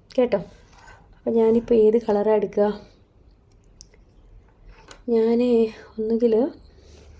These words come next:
ഇതിൽ നിന്ന് എടുത്താലോ? യെസ്, ഈ ഒരു കളർ എടുക്കാം കേട്ടോ. നമുക്കിതിനൊരു പർപ്പിൾ ചെയ്ത് നോക്കിയാലോ? എനിക്കതാണ് കുറച്ചും കൂടി ബെറ്ററായിട്ട് തോന്നുന്നത്. ഓക്കെ, പിന്നെ ഇത് അകത്തോട്ട് ഇട്ട് കൊടുക്കുകയാണ്.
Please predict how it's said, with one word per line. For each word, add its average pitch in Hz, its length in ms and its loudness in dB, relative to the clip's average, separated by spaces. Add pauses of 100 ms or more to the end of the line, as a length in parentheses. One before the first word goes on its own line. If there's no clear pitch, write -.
(440)
ഇതിൽ 240 160 2
നിന്ന് 254 180 6
എടുത്താലോ? 202 360 4 (480)
യെസ്, - 220 -12 (960)
ഈ 269 80 8
ഒരു 226 140 8
കളർ 185 260 2
എടുക്കാം 202 220 2
കേട്ടോ. 214 160 2 (1300)
നമുക്കിതിനൊരു 247 540 2 (140)
പർപ്പിൾ 240 440 2 (680)
ചെയ്ത് 208 280 6
നോക്കിയാലോ? 185 480 0 (540)
എനിക്കതാണ് 208 480 0
കുറച്ചും 220 300 -2
കൂടി 226 160 2 (580)
ബെറ്ററായിട്ട് 208 500 2
തോന്നുന്നത്. 185 400 0 (600)
ഓക്കെ, 269 200 0 (640)
പിന്നെ 185 200 2
ഇത് 196 100 -6 (140)
അകത്തോട്ട് 214 440 0 (380)
ഇട്ട് 208 160 -6
കൊടുക്കുകയാണ്. 160 420 -6